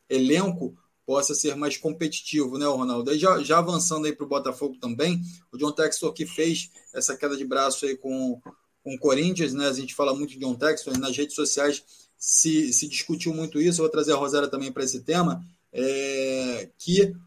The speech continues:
o John Textor, o Botafogo não é o Botafogo, agora é o Textor S A, é o John Textor S A, o John Textor Futebol Clube. É, então, assim, essa discussão muito,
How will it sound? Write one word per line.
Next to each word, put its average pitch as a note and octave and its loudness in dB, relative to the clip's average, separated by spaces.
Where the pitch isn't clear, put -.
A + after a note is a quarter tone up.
o D#3 -2
John E3+ 2
Textor, F3 2
o D3 -2
Botafogo E3+ 0
não F3+ 0
é F3+ 0
o D#3+ -6
Botafogo, E3 2
agora D#3 4
é F3 6
o D#3+ 2
Textor G3+ 2
S F3 2
A, D3 4
é C#3 2
o C#3+ 0
John F3+ -2
Textor F#3 0
S D#3+ 4
A, D#3 2
o C#3 0
John F3 -4
Textor E3+ -2
Futebol E3+ -2
Clube. C#3+ 0
É, C#3+ 2
então, D#3+ -4
assim, F3+ 0
essa F#3 0
discussão F#3+ -2
muito, F#3+ -2